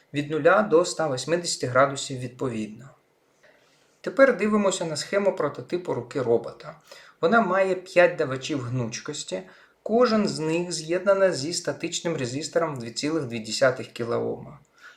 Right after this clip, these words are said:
Напруга з кожного статичного резистора знімається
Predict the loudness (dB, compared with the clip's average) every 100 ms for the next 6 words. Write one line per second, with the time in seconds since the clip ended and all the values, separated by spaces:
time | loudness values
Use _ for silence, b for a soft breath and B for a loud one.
0 | B 0 2 2 2 0 -2 -2 -2 -2
1 | -6 -2 -2 -2 -6 -4 -2 0 0 -2
2 | 0 0 0 0 -2 2 4 2 0 -4
3 | -6